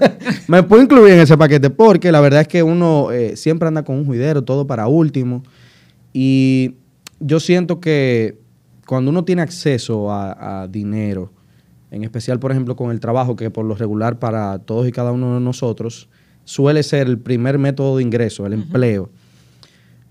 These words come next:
Speaker 1: uno empieza a ver cómo destina ese, esa retribución por el trabajo, el esfuerzo duro que, que tú tienes día a día, tú vas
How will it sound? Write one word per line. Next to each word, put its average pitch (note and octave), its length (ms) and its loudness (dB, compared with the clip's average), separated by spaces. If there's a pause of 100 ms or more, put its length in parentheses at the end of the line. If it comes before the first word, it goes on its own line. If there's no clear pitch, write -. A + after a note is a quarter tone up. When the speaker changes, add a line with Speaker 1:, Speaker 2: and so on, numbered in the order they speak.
Speaker 1:
uno D3 580 -2
empieza D3 580 0
a C#3+ 160 -2
ver C#3+ 220 0
cómo E3+ 260 0
destina B2 600 0 (560)
ese, C3+ 560 -2
esa D3+ 180 -2
retribución F3 600 -2
por D3 120 -4
el A2+ 100 -2
trabajo, B2+ 380 -2
el A#2+ 60 -2
esfuerzo A#2+ 360 -8
duro D#3 260 -6
que, C3 260 -8 (260)
que B2 100 -10
tú A#2+ 100 -10
tienes C#3+ 260 -4
día D#3+ 220 -2
a D#3 40 -2
día, C#3 280 -2 (680)
tú G#2 120 -12
vas A2 280 -4